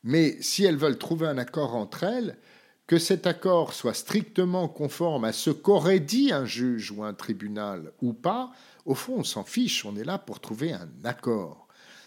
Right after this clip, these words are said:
Donc, est-ce que juridiquement, on avait raison ou tort, et si oui, dans quelle proportion ? De mon point de vue à moi,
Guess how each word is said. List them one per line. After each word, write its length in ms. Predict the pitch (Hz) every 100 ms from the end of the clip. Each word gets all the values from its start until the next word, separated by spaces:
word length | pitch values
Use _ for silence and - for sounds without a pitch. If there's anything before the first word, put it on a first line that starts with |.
| _
Donc, 380 | 117 131 117 -
est-ce 220 | - -
que 140 | - 104
juridiquement, 1120 | 90 120 170 151 165 156 - 160 165 156 123
on 220 | 104 113
avait 240 | 120 110 123
raison 500 | - 123 117 131 117
ou 80 | 107
tort, 400 | - 190 190 123
et 60 |
si 180 | 110 120
oui, 160 | 113 131
dans 140 | 110
quelle 240 | - 110
proportion ? 680 | - 104 - 87 - 180 220
De 180 | - 123
mon 160 | 175
point 140 | 170 143
de 60 |
vue 100 | 110
à 80 | 104
moi, 320 | 98 135 190